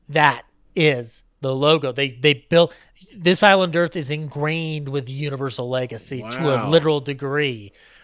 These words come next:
Speaker 1: Um, and Newman is, is tasked with piecing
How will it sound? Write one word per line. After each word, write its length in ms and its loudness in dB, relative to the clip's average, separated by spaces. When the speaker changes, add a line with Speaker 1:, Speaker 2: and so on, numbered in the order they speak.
Speaker 1:
Um, 520 2
and 340 2
Newman 440 0
is, 320 -2
is 180 0
tasked 400 0
with 160 -8
piecing 460 -10